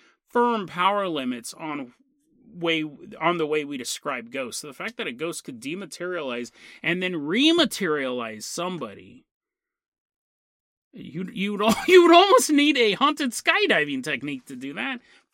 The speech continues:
Fascinating story. I don't know. I wish I had more information, like, where this place, uh, I mean, I say that, but I'm sure this place is shut down by now. I don't think there's a-, many mall, <laughs> mall photo studios still in operation.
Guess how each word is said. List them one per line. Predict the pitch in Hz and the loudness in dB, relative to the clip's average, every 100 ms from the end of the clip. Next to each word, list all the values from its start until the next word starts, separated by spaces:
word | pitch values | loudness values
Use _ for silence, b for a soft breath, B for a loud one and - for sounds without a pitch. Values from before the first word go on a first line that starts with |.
| - | -2
Fascinating | 220 247 - 247 202 180 165 | 2 2 0 -2 -2 -4 -6
story. | 151 - 160 175 143 95 104 | -8 -10 -8 -6 -6 -8 -4
I | 170 | -4
don't | 233 | -4
know. | 202 202 202 208 B B - | -4 -4 -4 -8 B B -4
I | |
wish | 185 262 269 | 0 0 2
I | |
had | 226 | 0
more | 214 196 185 | 0 -2 -4
information, | 175 180 151 156 - 151 139 | -6 -6 -4 -4 -6 -8 -8
like, | 113 | -10
where | 131 131 | -12 -10
this | 127 117 | -10 -12
place, | - 143 190 196 | -14 -12 -8 -6
uh, | 190 | -2
I | 185 | 0
mean, | 202 180 | 2 2
I | 165 156 | 0 0
say | - 190 | 0 0
that, | 131 127 | -2 -4
but | 135 | -4
I'm | 139 | -6
sure | - 190 175 | -4 -4 -4
this | 156 - | -6 -10
place | 147 139 120 | -10 -10 -10
is | 113 | -14
shut | - 160 135 | -8 -8 -8
down | 123 117 110 | -8 -10 -10
by | 107 | -12
now. | 101 104 104 - B B B B | -12 -16 -18 -20 B B B B
I | - | -4
don't | 208 220 | -2 -4
think | 196 | -4
there's | 180 156 | -4 -4
a-, | 165 | -4
many | 151 165 160 160 156 | -6 -4 -2 -2 -4
mall, | 151 143 151 147 156 - | -4 -2 -2 -4 -10 -20
<laughs> | - | -10
mall | 170 170 190 | 0 4 4
photo | - 330 330 311 339 | 6 8 10 8 4
studios | - 311 311 302 320 | 2 4 4 4 0
still | - 294 285 | -2 -2 -2
in | 277 | 0
operation. | 269 247 240 254 240 277 | 0 2 0 0 -2 -6